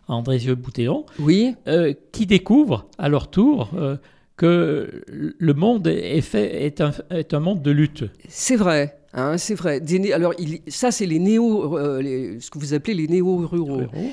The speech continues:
Speaker 2: Hein, parce qu'il y a toujours eu, de toute façon, dans la, dans la vallée de, par exemple, du Gier, dans la vallée de l'Ondaine,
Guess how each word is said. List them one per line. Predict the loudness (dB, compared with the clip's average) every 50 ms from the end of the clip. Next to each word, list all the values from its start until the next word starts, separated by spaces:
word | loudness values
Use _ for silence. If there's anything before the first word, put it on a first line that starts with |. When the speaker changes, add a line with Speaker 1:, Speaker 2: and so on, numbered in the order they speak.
| -10 -16 -10 -6
Speaker 2:
Hein, | -2 -2 -2 -2
parce | -2 -4 -4 -2
qu'il | -2 2 4
y | 4
a | 4
toujours | 4 2 0 2 2 2 2 2
eu, | 0 0
de | 0 -2 -4
toute | -2 -2 -6 -4
façon, | -2 -4 -2 -2 -2 -2 0
dans | 2 2 2
la, | 2 0 0 -2 -4 -4 -6 -6
dans | -6 -4 -2
la | -2 -2 0
vallée | 0 0 0 0 -2
de, | -2 -2 -4 -4 -4 -6 -6 -8
par | -10 -10 -8
exemple, | -8 -6 -6 -6 -6
du | -6 -6 -6
Gier, | -6 -6 -4 -4 -2 -2 -2
dans | -2 -4
la | -4 -4
vallée | -4 -2 -2 -2 -2
de | -2
l'Ondaine, | -2 -4 -4 -4 -4 -4 -4 -4 -6